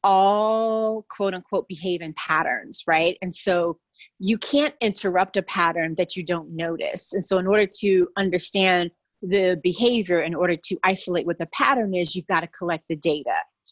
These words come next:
And so for me, the numbers are a way of making the elements that on the surface may appear to be intangible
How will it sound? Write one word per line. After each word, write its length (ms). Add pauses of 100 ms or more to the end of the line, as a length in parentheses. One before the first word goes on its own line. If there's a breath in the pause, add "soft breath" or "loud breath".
(140 loud breath)
And 520 (200)
so 380
for 220
me, 480
the 120
numbers 680
are 360
a 100
way 400
of 180
making 640 (320 soft breath)
the 220
elements 600 (120)
that 240 (840)
on 140
the 140
surface 640
may 280
appear 400
to 80
be 260
intangible 920